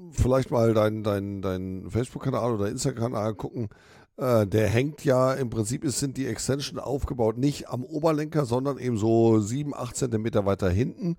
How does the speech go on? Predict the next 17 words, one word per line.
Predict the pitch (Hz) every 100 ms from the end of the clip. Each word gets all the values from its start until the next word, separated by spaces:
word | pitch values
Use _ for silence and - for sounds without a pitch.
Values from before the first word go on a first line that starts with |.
| - - - _ _
äh, | - 113 113 107
zwischen | - 120 151 - 165 127
dem, | 131 117 117 117 113 113 113 101
zwischen | - 131 139
dem | 123 107 104 92 _
quasi | - 107 90
Steuerrohr, | 87 - 113 135 131 165 190 - _ _ _ _ _ _ -
äh, |
ü-, | 120 113 113 113 156 147
o-, | - 151 151
und | 120
schweben | 95 - 131 165 143
oberhalb | 127 147 147 120 131
des, | - 107 -
oder | - 110 98 92
ja, | 101 113
schwe-, | - -